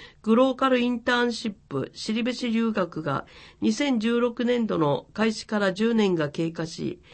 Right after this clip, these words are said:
振興局が過去の留学参加者のその後を実態調査しました。現在、就業体験先に正社員で三人、アルバイトで三人が働いているといいます。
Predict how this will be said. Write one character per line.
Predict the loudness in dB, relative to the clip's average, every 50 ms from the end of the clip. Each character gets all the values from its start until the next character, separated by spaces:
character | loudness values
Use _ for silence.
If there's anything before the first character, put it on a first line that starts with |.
| -20 -20 -20 -20 -18
振 | -12 -6 -2 -2 -2 0
興 | 2 0 0 2
局 | 0 -2 -2 -2 -2 -2
が | -2 -2 -2
過 | -2 -4 -2 0
去 | 2 2
の | 4 4 4
留 | 2 2 0 2
学 | 2 2 0 -2 -4
参 | -4 -2 0 0 0
加 | -2 -2 -4
者 | -2 -2 0
の | 0 0 0 0 -4 -8 -16 -20 -20
そ | -8 -2 0 0
の | 2 2
後 | 2 2 2
を | 2
実 | 2 -2 -6 -4 -2
態 | -2 0 0 0
調 | 0 -2 -2
査 | -2 -4
し | -4 -4 -4
ま | -4 -4
し | -6 -10
た。 | -14 -14 -14 -14 -16 _ _ -20 -20 -20 -20 -20 -20 -10 -4
現 | 0 0 2 4
在、 | 4 4 4
就 | 4 2 0 2
業 | 2 2 0 0
体 | 0 0 -2 -2
験 | 0 0 -2 -2
先 | 0 -2 -4 -4 -2 -2
に | 0 0 -2 -4 -6 -10
正 | -16 -6 -2 0 0 0
社 | 2 0 0
員 | 2 2 2 2
で | 2 0
三 | 0 0 0 2 2 2
人、 | 2 2 0 -2 -6 -12 -20 -20 -20 -20 -20 -10 -4
ア | 0 2
ル | 2 4
バ | 4 4 2
イ | 0 0
ト | -4 -4
で | -2 0 0 0 0
三 | -2 -4 -2 -2 -2
人 | 0 -2 -2
が | -2 -2
働 | -2 -4 -4 -4 -2 -2 -4
い | -4
て | -4 -6
い | -6 -4 -6
る | -8 -8 -8
と | -8 -6
い | -6 -4 -4 -4
い |
ま | -6 -6 -8
す。 | -10 -16 -20 -20 -20 _